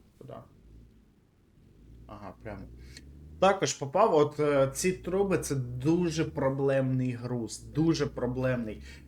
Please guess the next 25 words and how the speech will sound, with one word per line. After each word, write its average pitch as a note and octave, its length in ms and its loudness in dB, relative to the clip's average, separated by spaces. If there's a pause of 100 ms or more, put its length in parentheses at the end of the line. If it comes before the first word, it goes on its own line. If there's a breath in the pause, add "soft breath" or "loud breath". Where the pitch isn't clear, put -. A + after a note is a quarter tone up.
(140)
Е, G#2+ 560 0 (840)
та D3 140 0
рух E3 200 -2
по D#3+ 120 0
зустрічній D3+ 600 -4
смузі, D3 420 -2
я C#3+ 140 0
знаю, C3+ 500 0
тут C3+ 180 -4
нікого C#3+ 360 -2
немає, C3+ 420 -4
ти A2 120 -12
що, - 160 -14
не B2 80 -8
бачиш? E3+ 460 -8 (520 loud breath)
Я C3+ 240 4
скільки F#3+ 460 0
не D3+ 300 2
розмовляв, C3 800 0 (400)
і, A#2+ 120 -8
і C3 560 2
прикол C3+ 520 0
в D#3+ 80 -6
тому, E3 380 -2
що C3+ 520 -2